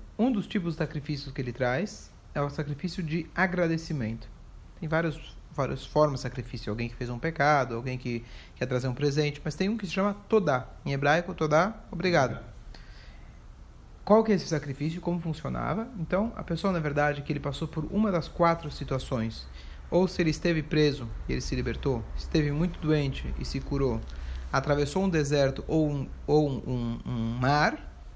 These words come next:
Speaker 1: Então, quando ele passava essa jornada, ele tinha que ir até o templo e agradecer a Deus que, que bom que eu tô vivo, que s-, cheguei salvo no meu lugar. Então, ele tinha que trazer, na verdade, um animal. E junto com esse animal, ele trazia também vários pães.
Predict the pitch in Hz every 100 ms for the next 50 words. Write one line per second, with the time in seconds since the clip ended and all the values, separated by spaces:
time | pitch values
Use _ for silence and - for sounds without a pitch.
0 | - 151 180 190 185 170 170 - - 156
1 | - 214 175 143 160 156 190 240 254 202
2 | 196 - 214 208 175 156 143 180 220 220
3 | 202 156 143 139 170 156 196 196 190 208
4 | - - - - - 165 160 165 160 151
5 | 139 170 165 - 143 120 151 - 143 151
6 | 156 143 151 147 143 135 131 156 220 226
7 | - - - 185 185 170 - 202 - 170
8 | 151 147 139 139 139 131 123 127 226 302
9 | - - - - - 156 143 254 233 -
10 | 180 170 180 185 233 247 196 196 180 185
11 | 185 175 190 180 185 190 - - 120 120
12 | -